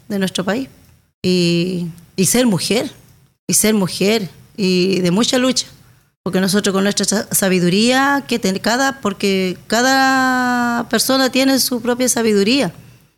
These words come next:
Y yo creo que cada sabiduría de no-, de, de una mujer,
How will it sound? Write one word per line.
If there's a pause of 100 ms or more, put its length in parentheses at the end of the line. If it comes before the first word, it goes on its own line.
(120)
Y
yo
creo
que
cada
sabiduría
de
no-,
de,
de
una
mujer,